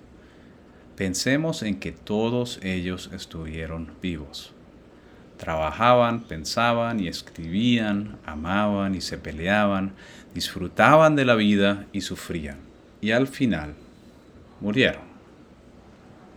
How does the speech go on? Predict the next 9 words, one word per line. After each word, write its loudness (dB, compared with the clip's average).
Por 2
muy 6
sabio, 4
rico, 2
poderoso -2
o -10
popular 0
que -8
fuera, 0